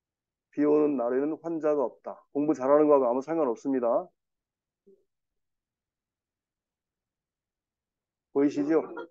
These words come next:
네. 비 오는 날에는 환자가 없다. 모든 일은 형을 통해 이루어진다.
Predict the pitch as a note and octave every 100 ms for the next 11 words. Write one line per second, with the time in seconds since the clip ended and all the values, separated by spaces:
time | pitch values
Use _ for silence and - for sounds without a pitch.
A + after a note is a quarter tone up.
0 | - - - - _ _ _ _ A2 G2
1 | _ _ _ _ _ _ _ _ _ _
2 | C3 C3+ C#3 C3 B2+ E3 D3+ D#3+ D3 C#3+
3 | A2+ - G2+ B2+ D#3+ F#3+ F3+ F#3 F3+ A3
4 | A3 A3 F#3 D#3+ C#3+ D3 C3+ C3 F3+